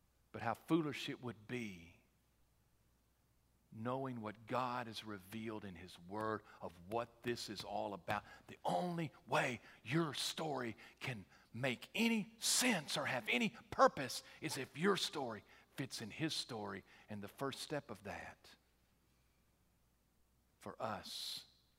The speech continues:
four thousand years removed from Abraham, is to say, "I will trust His one way of salvation, Jesus Christ."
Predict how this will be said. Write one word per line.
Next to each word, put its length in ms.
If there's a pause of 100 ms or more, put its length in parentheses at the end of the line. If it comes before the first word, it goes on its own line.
(680)
four 180
thousand 480
years 320
removed 260 (120)
from 220 (120)
Abraham, 600 (800)
is 160
to 120
say, 240
"I 120
will 140
trust 420
His 140 (140)
one 320 (380)
way 400 (580)
of 120
salvation, 840
Jesus 480
Christ." 720